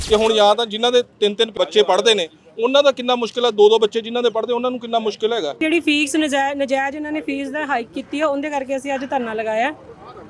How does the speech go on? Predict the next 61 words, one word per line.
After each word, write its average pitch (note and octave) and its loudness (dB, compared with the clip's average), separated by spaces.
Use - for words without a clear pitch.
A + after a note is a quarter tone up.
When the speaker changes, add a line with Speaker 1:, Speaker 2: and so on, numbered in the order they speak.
Speaker 2:
ਜਿਹੜੀ B3+ -2
ਕਿ D4 -6
ਇਹਨਾਂ C#4 0
ਨੇ D#4 -2
ਛੇ D4 -2
ਹਜ਼ਾਰ D4+ 2
ਰੁਪਇਆ C4+ -2
per C#4+ 0
ਸ-, C#4+ -14
ਕੁਆਟਰਲੀ C4 -4
ਵਧਾ C4 -2
ਦਿੱਤੀ A#3 -10
ਹੈ, D4+ -6
ਜਿਹੜੀ C#4 -6
ਕਿ E4 -4
ਅਗਰ D4+ 0
ਅਸੀਂ E4 0
ਇਹਨੂੰ E4 2
ਫੋਰ C#4+ 2
ਨਾਲ D#4 -4
ਮਲਟੀਪਲਾਈ D#4 -2
ਕਰਦੇ C#4+ -4
ਹਾਂ, E4+ -2
ਟਵੈਂਟੀ D4+ -4
ਫੋਰ D4 0
ਥਾਊਜ਼ੈਂਡ D4+ -2
per D4+ 0
annum C#4 -4
ਚ C4 -10
ਵੱਧਦੀ A3+ -4
ਹੈ, F#3 -8
ਜਿਹੜੀ C#4 2
ਕਿ E4+ 0
ਟਵੈਂਟੀ D4 -2
ਏਟ C#4+ 0
ਪਰਸੈਂਟ C#4+ -4
ਸਾਡੇ B3 -2
ਉੱਤੇ B3 0
ਬੋਝ C4 0
ਪੈ A#3+ 0
ਗਿਆ। A#3+ -4
ਜਿਨ੍ਹਾਂ C#4+ -6
ਦੇ D4+ -6
ਦੋ C4 2
ਦੋ C#4+ -4
ਬੱਚੇ D4 -4
ਪੜ੍ਹ C4 0
ਰਹੇ C#4+ 0
ਆ, D4 -2
ਉਹ D4+ -2
ਵਿਚਾਰਿਆਂ C#4 -2
ਦੇ C#4+ -6
ਤਾਂ D4 -6
ਟਵੈਂਟੀ C#4 -4
ਫੋਰ B3+ 0
ਨੂੰ C#4+ -2
ਅਗਰ C4+ 0
ਅਸੀਂ C4 -8
ਕਰਦੇ B3+ 0
ਹੋ C#4+ -2
ਡਬਲ, B3 0